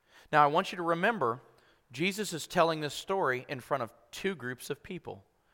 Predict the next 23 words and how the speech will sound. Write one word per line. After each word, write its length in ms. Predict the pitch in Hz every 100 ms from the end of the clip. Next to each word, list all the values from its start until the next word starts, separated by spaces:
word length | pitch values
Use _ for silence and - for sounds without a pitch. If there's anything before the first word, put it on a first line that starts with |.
| _ _ _ _ _
On 220 | 143 131 117
one 240 | 147 214
side, 400 | - 151 143 135
you 120 | 147
have 280 | 135 143 139
the 80 | 120
tax 420 | - 143 151 -
collectors 540 | - 151 139 139 123 -
and 180 | 131 110
sinners 480 | - 185 147 123 123
that 120 | 110
he's 200 | 120 110
eating 300 | 151 147 104
with. 220 | 107 - _ _ _ _ _ _ _ _ _ _ _ _ -
They've 120 | 139
been 140 | 135
running 240 | 117 120 110
from 180 | 120 110
God 240 | 123 117
for 80 | 104
a 60 |
long 260 | 98 127 127
time. 380 | 98 92 98